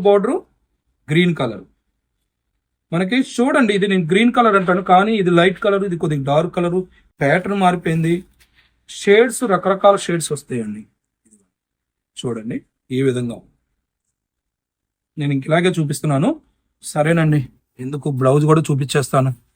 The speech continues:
ఇదండి బ్లౌజ్, మనకి సెల్ఫ్ ప్రింట్ ఇచ్చాడు బ్లౌజ్. నెక్స్ట్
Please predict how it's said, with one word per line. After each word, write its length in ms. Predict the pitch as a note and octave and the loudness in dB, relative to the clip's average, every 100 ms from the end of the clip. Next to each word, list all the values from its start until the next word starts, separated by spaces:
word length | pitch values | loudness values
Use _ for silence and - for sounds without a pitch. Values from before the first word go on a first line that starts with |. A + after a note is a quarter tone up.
| _ _ _ _ _ _ - | _ _ _ _ _ _ 0
ఇదండి 260 | E3 F#3 D3+ B2+ | 4 4 2 -2
బ్లౌజ్, 320 | B2 A#2 A#2 A2 _ _ _ _ _ _ D3 | -2 -2 -8 -12 _ _ _ _ _ _ -8
మనకి 200 | D3 C#3 | -6 -4
సెల్ఫ్ 200 | D3+ D3 C#3+ | -4 -4 -6
ప్రింట్ 200 | C#3 C3 B2 | -4 -4 -4
ఇచ్చాడు 300 | - A#2 A3 - _ _ _ - A#2 | -6 -4 -4 -8 _ _ _ -4 2
బ్లౌజ్. 340 | A#2+ A2 G2 - _ _ _ _ _ _ _ _ _ _ _ E3+ | 2 2 -8 -20 _ _ _ _ _ _ _ _ _ _ _ -4
నెక్స్ట్ 260 | E3+ - | -4 -6